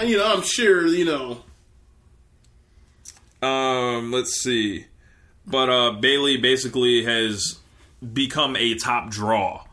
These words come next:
Speaker 2: which I'm not sure. I don't think Charlotte was a top draw in N X T.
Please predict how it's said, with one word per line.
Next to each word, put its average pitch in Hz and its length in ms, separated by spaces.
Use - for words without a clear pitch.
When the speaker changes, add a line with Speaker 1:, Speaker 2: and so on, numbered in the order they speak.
Speaker 2:
which 117 400
I'm 117 240
not 113 220
sure. 110 600
I 110 160
don't 131 180
think 113 160
Charlotte 107 340
was 95 120
a 87 60
top 110 300
draw 95 240
in 92 80
N 92 100
X 90 220
T. 92 300